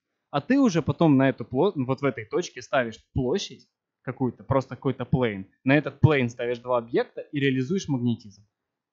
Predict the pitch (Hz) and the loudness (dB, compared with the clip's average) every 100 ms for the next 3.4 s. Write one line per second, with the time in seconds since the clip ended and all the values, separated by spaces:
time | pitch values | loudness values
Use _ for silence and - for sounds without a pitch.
0 | _ _ _ _ _ _ - 120 131 139 | _ _ _ _ _ _ -14 -14 -4 -2
1 | 127 104 101 - 107 104 98 - - - | -2 -10 -14 -20 -20 -18 -18 -20 -20 -20
2 | _ _ _ _ _ 120 - 120 117 117 | _ _ _ _ _ -14 -10 -10 -10 -12
3 | 113 113 - | -10 -10 -12